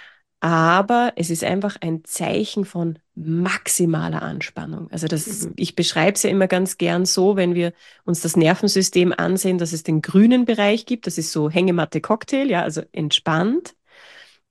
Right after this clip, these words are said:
Speaker 1: Dann gibt's den orangen Bereich, das ist so der wachsame Bereich, wo wir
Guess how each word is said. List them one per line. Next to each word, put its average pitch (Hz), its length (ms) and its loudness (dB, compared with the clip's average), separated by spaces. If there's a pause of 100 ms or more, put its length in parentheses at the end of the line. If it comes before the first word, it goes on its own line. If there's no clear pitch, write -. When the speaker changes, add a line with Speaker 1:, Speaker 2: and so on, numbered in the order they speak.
Speaker 1:
Dann 180 180 4
gibt's 196 220 0
den 180 120 2
orangen 190 560 4
Bereich, 170 360 -2
das - 180 -10
ist - 100 -10
so 156 80 -6
der 151 200 -4
wachsame 202 720 0
Bereich, 170 800 0
wo 147 140 -4
wir 160 300 6